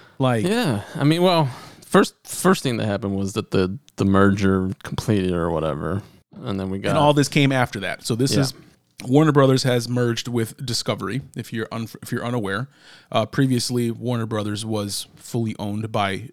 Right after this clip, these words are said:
Speaker 1: uh, A T and T, and they no longer are. It's like a split, basically,
Speaker 2: Mm-hmm.
Speaker 1: and a merger in between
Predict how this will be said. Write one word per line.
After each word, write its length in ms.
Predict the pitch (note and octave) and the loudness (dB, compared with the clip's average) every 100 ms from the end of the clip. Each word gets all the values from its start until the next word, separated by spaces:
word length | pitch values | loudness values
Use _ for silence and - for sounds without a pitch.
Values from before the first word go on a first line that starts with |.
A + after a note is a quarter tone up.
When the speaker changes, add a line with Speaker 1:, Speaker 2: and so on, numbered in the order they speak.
| - | -6
Speaker 1:
uh, 120 | G#2+ | -4
A 120 | G2+ | -4
T 160 | G#2+ A#2 | -6 -6
and 100 | G2+ | -2
T, 220 | F3+ F#3 - _ _ - | 0 0 -2 _ _ -6
and 160 | B2 A2+ | -4 -2
they 80 | |
no 160 | G#2 A#2 | 0 2
longer 420 | D3 C3 A2 A2+ | 4 4 0 -2
are. 200 | G2 F#2+ | -2 -2
It's 140 | A#2 A2 | -4 -6
like 120 | G2 | -6
a 100 | F2 - _ | -10 -12 _
split, 540 | - - - C#3 G#2+ - | -8 -8 -4 -2 -2 -4
basically, 480 | F#2 - G2+ F#2 G#2 | -8 -8 -10 -6 -4
Speaker 2:
Mm-hmm. 260 | G#2 G#2 A#2 - - _ - | -4 -6 -10 -14 -20 _ -6
Speaker 1:
and 280 | A2+ A2 | -4 -4
a 80 | A#2 | -4
merger 520 | A#2 A2+ A2+ A2+ G2+ F#2+ | -2 0 0 0 -4 -4
in 180 | A2 A2+ | -6 -8
between 600 | G#2 - A2+ G2+ F#2+ | -8 -6 -4 -4 -8